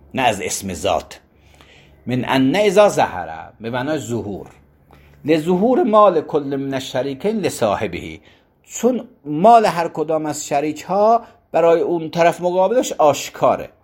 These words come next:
این یه نوع. بعضی هم گفتن نه، ظهور به این مناسبت نیست که من توضیح دادم در از خارج، چون، اه،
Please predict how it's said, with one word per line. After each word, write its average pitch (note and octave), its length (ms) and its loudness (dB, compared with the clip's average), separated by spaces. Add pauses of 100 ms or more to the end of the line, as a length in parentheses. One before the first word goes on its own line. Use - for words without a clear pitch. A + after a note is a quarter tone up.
(400)
این G#3+ 200 -4
یه G#3 160 0
نوع. D#3 320 -4 (360)
بعضی A3 260 0
هم G3+ 140 -2
گفتن G3 320 -6
نه، F#3+ 160 -4
ظهور C3+ 400 -6
به D3+ 120 -8
این D3 140 -6
مناسبت A#2 680 -6
نیست A2+ 200 -10
که G#2+ 60 -8
من A2+ 180 -6
توضیح G2+ 320 -6
دادم F2 340 -4
در D#2+ 180 -8 (180)
از E2+ 200 -10
خارج، E2 360 -8 (480)
چون، - 580 -2 (420)
اه، G2+ 400 -12